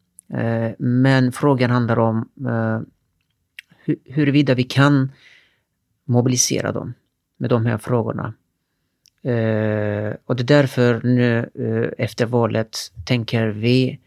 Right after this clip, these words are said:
förnya partiet, reformera programmet och, eh,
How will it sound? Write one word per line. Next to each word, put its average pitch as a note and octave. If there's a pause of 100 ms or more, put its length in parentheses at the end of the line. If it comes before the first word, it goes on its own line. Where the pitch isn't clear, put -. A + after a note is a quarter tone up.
(460)
förnya B2
partiet, -
reformera A#2
programmet G#2+
och, -
eh, G#2+